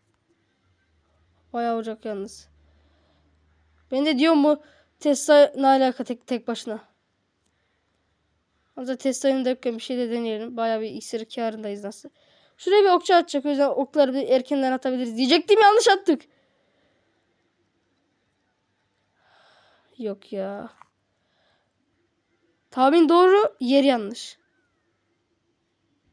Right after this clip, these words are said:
Herhalde o da tahmin ettiğimizi tahmin etti. Ne şu dün düşündüğümüzü düşündü. Kartları biraz daha böyle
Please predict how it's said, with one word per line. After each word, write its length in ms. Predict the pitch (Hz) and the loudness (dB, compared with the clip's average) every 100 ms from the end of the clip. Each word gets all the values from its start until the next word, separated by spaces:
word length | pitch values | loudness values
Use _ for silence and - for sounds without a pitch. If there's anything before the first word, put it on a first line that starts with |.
| _ _ _ _ _ _ _ _ _ _ - | _ _ _ _ _ _ _ _ _ _ -10
Herhalde 220 | 262 269 | -4 2
o 180 | 269 269 | 4 4
da 80 | 285 | 2
tahmin 300 | 277 269 277 | 4 4 4
ettiğimizi 480 | 269 _ 277 269 254 | 0 _ -6 -6 0
tahmin 300 | 277 269 240 | 0 2 -2
etti. 380 | 226 - 226 _ _ _ _ _ _ _ _ _ _ _ _ - | -8 -16 -20 _ _ _ _ _ _ _ _ _ _ _ _ -12
Ne 100 | 226 | -4
şu 180 | 285 240 | -2 2
dün 280 | 285 269 | 4 4
düşündüğümüzü 560 | 220 254 269 262 269 262 | 0 -4 -2 -2 0 -2
düşündü. 380 | 247 247 220 196 _ _ _ _ _ _ _ _ _ _ _ _ _ _ _ _ _ _ _ _ _ _ | -4 -6 -10 -12 _ _ _ _ _ _ _ _ _ _ _ _ _ _ _ _ _ _ _ _ _ _
Kartları 520 | 208 208 - 240 233 | -18 -16 -8 -6 -4
biraz 300 | 233 233 220 | -4 -6 -4
daha 160 | 240 | -4
böyle 280 | 233 233 240 | -4 -6 -8